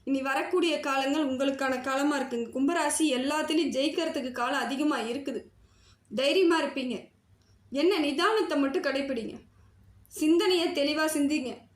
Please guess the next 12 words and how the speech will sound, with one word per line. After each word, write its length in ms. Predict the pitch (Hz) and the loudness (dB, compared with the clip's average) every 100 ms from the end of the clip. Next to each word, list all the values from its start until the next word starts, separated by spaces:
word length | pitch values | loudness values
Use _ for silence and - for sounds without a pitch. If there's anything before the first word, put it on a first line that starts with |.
| _ _ _ - _ - | _ _ _ -20 _ -4
யார் 320 | 269 339 427 | 2 2 4
நல்லவங்க, 380 | 349 294 302 320 | 2 2 2 2
யார் 280 | 269 285 311 | 2 -2 -2
கெட்டவங்கன்னு 380 | 254 254 269 262 | -2 -2 -2 -2
ஃபஸ்ட்டு 280 | 262 269 | -2 -6
புரிஞ்சுக்கிட்டு 500 | 269 311 302 254 226 285 | -2 0 2 0 -4 -4
வேணுமா 420 | 262 302 320 302 311 | 0 2 4 4 2
வேணாமான்னு 540 | 262 269 269 277 294 254 | 0 0 -2 0 -2 0
யோசிச்சுட்டு 560 | 247 - 285 - 254 294 | 0 0 -2 -4 -4 -2
அவங்க 160 | 247 | -2
கூட 140 | 269 269 | -2 -2
பழகுங்க. 460 | 247 247 233 220 | -2 -4 -4 -10